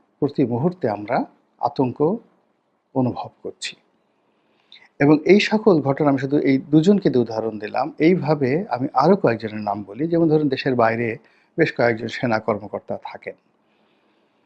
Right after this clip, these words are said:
তো তারা ইতিপূর্বে শেখ হাসিনাকে নিয়ে সমালোচনা করতেন এবং that was good and well accepted। আহ, well accepted এবং আমরা তাদের সবাইকেই হিরো মনে করতাম।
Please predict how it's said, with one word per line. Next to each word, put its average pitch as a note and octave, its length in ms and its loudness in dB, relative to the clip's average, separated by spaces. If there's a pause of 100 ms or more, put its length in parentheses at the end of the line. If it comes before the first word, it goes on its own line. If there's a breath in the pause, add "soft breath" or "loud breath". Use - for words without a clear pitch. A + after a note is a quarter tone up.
(100)
তো D#3 80 4
তারা F3 440 4 (960)
ইতিপূর্বে F3 540 2
শেখ - 240 0
হাসিনাকে B2+ 440 -2
নিয়ে G#2+ 140 -4
সমালোচনা A2+ 600 -6
করতেন C#3 360 -8
এবং F3 240 -2 (260)
that D3+ 180 -2
was C#3+ 100 2 (140)
good D#3 200 6 (240)
and A#2 100 -8 (140)
well B2+ 240 2
accepted। - 540 -12 (1120)
আহ, B2 260 2
well C3+ 200 4
accepted F3 440 -2
এবং C#3 180 2
আমরা A#2 420 2 (440)
তাদের A#2+ 200 -4
সবাইকেই D#3 520 2 (120)
হিরো C#3 160 4
মনে G#2+ 240 -2
করতাম। - 400 -16